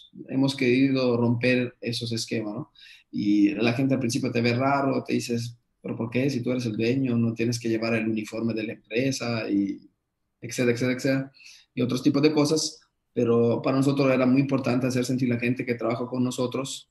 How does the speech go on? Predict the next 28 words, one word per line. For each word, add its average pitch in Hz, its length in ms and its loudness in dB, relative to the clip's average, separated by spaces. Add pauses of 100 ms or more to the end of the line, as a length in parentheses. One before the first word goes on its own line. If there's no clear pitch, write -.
(680)
igual 135 240 4
a 147 60 6
nosotros, 123 400 0
porque 117 220 -4
en - 60 2
realidad 131 220 2
lo 120 80 2
son. 120 280 -4 (680)
Aunque 117 680 0 (400)
a 104 120 -6
ellos 117 540 -2
creían 113 340 0
que 117 100 0
no, 117 420 0
porque 110 300 -8
estaban, 107 840 -8
se 127 120 -4
sentían 117 240 0
en 127 40 0
una 123 80 -2
situación 120 300 0
de 117 60 2
subalternanza 113 1040 -2 (380)
por 110 140 -6
un 110 120 -4
tema 135 220 2
meramente 117 640 2
funcional. 98 640 -8